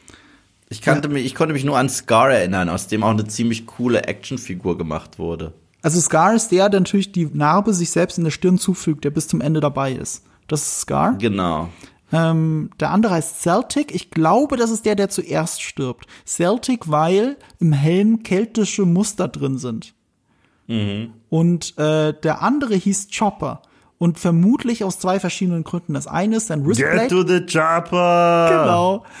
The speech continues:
Speaker 2: Äh, vielleicht als Anlehnung an Arnie, aber auch vielleicht, weil, ähm, in der Ausstattung seine Wristplates waren die längsten. Und er ist, glaub ich, derjenige,
Speaker 1: Ja.
Speaker 2: der dem Alien was abschneidet, den, den Schwanz.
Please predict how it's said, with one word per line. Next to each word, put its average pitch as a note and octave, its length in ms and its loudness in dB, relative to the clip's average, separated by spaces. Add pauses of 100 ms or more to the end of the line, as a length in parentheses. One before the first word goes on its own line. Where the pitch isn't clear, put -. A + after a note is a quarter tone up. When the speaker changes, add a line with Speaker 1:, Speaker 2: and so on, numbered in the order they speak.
(360)
Speaker 2:
Äh, F#3 200 2
vielleicht F3 720 0
als A3 220 -4
Anlehnung G#3+ 480 2
an D#3 100 -4
Arnie, A#3+ 480 0 (120)
aber F#3+ 340 0
auch F3+ 120 -2
vielleicht, D#3+ 720 -2
weil, F3 480 2
ähm, D#3+ 400 -2
in D#3 200 2
der D3+ 160 0
Ausstattung D#3+ 500 0
seine D3 200 -2
Wristplates D#3+ 540 -2
waren D3+ 160 -2
die D3+ 60 -2
längsten. D3 640 -4 (260)
Und E3 120 2
er F3+ 100 4
ist, F3+ 120 -4
glaub F3 200 2
ich, - 80 -2
derjenige, G3 600 2
Speaker 1:
Ja. A3 140 2 (280)
Speaker 2:
der E3 120 2
dem D#3+ 180 0
Alien F#3 460 2
was D#3 220 -4
abschneidet, D3 720 -2
den, C#3 340 -2
den C#3 200 -2
Schwanz. D#3+ 500 -2